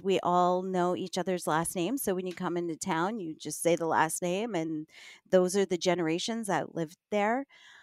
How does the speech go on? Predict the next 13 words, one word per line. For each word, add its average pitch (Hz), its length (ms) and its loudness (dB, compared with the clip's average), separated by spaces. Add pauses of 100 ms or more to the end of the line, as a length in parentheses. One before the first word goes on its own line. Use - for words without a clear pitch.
(300)
Uh, 175 320 2 (100)
it's - 340 -4
very 190 260 4
rednecky, 202 840 2
so 170 340 0
I 156 160 2
would 175 160 0
fly 180 180 2
into 185 200 -2
Vermont 175 500 0
to 190 80 -8
get 175 180 -4
to 165 100 -2